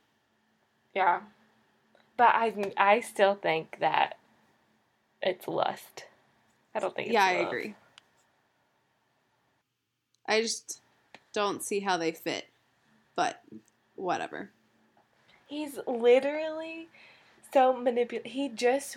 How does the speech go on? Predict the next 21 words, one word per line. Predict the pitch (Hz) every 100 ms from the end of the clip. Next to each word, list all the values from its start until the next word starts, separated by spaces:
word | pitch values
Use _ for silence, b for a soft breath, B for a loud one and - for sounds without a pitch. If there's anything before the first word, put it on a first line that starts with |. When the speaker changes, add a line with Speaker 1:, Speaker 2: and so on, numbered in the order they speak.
| -
Speaker 1:
wants | 220 240 240 - -
to | 240 196
win | 180 214 214 190 208
because | 208 220 220
he | 208
didn't | 220 220 214
win | 180 202 196 180
last | 170 208 -
season. | - - - - 226 _ - _ _ _ _ _ -
I | 214 220
Speaker 2:
I | 208 220
Speaker 1:
honestly | 302 370
Speaker 2:
just | 381
Speaker 1:
think | 415 -
that's | 214 247
the |
Speaker 2:
don't | 254 339
Speaker 1:
only | 392
reason | 190 196 190 208
he's | 196 196
there. | 180 -